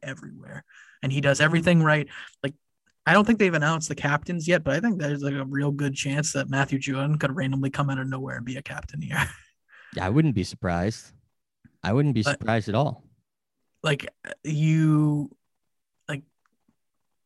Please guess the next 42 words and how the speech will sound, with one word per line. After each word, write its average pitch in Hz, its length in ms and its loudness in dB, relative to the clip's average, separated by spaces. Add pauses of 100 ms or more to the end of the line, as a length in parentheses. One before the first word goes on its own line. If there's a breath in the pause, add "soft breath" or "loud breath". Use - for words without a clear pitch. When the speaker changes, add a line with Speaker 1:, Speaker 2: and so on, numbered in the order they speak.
(600)
Speaker 1:
Dante 160 260 6
Hightower 160 800 2 (140)
was 147 160 -4
gone 143 320 0
last 143 220 -2
season. 143 280 -2
He 156 160 -4
was 151 160 2
a 139 60 -4
captain 143 380 0
before 143 280 -2
he 151 220 -2
left. 139 420 -6 (260)
Juwan 156 280 6
Bentley 147 300 2
took 160 260 -4
over 175 260 4
that 139 340 -2
role 131 320 -6
last 135 340 -2
year. 127 240 -8 (1300 soft breath)
So 156 200 0
th-, 175 160 0
there 202 160 6
are 190 60 4
some 196 160 4
captain 196 260 2
spots 170 240 -2
open, 160 220 -4
and, 170 160 -2
and 180 120 -6
it's 190 120 -6
not 226 140 6
like 160 100 2
it 160 120 -2 (720)
matters 147 340 2
all 143 260 0
that 151 180 0
much 160 260 0
to 170 80 -2
the 160 100 -2
team 165 360 2